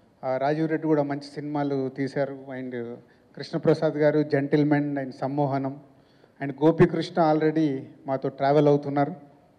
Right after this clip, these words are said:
ఆ, సాగర్ వాళ్ళు ఒక సినిమా తీశారు. So, మహేష్ రీసెంట్గా వన్ వన్ ఎయిట్ అనే సినిమా తీశాడు. So, వీళ్ళందరూ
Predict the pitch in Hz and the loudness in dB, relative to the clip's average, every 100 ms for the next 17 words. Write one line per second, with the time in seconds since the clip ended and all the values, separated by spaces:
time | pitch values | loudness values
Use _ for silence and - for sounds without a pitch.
0 | _ _ _ _ _ - 131 127 123 - | _ _ _ _ _ -12 -6 -4 -4 0
1 | 151 160 175 165 160 160 160 143 135 - | 2 6 6 8 6 6 2 2 0 -2
2 | 156 160 156 143 135 139 170 214 - - | 0 2 2 -2 -4 -4 -4 -12 -20 -20
3 | - 180 156 190 - - - _ _ _ | 2 6 6 4 -6 -18 -20 _ _ _
4 | _ _ _ 143 151 170 160 - - - | _ _ _ -2 2 4 2 -2 -16 -20
5 | _ _ 139 151 156 147 151 139 139 151 | _ _ -8 -6 -6 -4 0 0 0 0
6 | 151 147 147 143 139 131 135 139 135 123 | 0 0 -2 -6 -8 -12 -12 -12 -12 -12
7 | 127 127 156 _ _ _ _ _ _ _ | -12 -14 -18 _ _ _ _ _ _ _
8 | _ _ _ _ 180 170 165 156 190 202 | _ _ _ _ 2 6 6 4 4 4
9 | 214 196 139 | 4 2 0